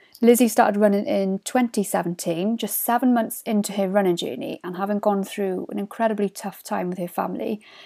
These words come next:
Lizzie went on to run her first half marathon in just one hour thirty-five. Literally seven months of running, and she runs a one thirty-five,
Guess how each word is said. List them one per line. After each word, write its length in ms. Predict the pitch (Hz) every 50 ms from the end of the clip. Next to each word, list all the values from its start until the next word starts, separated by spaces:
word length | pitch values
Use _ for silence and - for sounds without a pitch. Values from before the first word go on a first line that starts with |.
| - _
Lizzie 260 | - 240 240 220 254 240
went 160 | 233 214 208
on 120 | 202 196 196
to 120 | - 214
run 120 | 202 202
her 80 | 196 190
first 460 | 190 - - - 269 269 262 269 -
half 280 | - 180 170 165 - -
marathon 580 | 175 170 165 160 - - - - 185 208 214 -
in 180 | - 220 196 196
just 360 | - - 202 190 - - -
one 320 | - 208 214 226 220 208 202
hour 400 | 196 185 180 175 170 175 - - _ _ -
thirty-five. 960 | 208 196 190 180 180 - 190 - - 202 - - - - - - 226 - - - _ _ - - - - - - - - - _ _ -
Literally 560 | - 233 240 247 - - - - 202 196 196 -
seven 420 | 208 - - - 277 262 247 233
months 220 | 208 196 190 190 -
of 100 | 190 185
running, 300 | 180 175 170 175 170 - -
and 160 | 180 180 175
she 140 | - - 202
runs 340 | 196 196 190 185 180 175 -
a 80 | - 180
one 400 | 180 196 190 180 175 175 180 - -
thirty-five, 840 | - - 202 190 - - 196 - - - - 120 104 196 - - -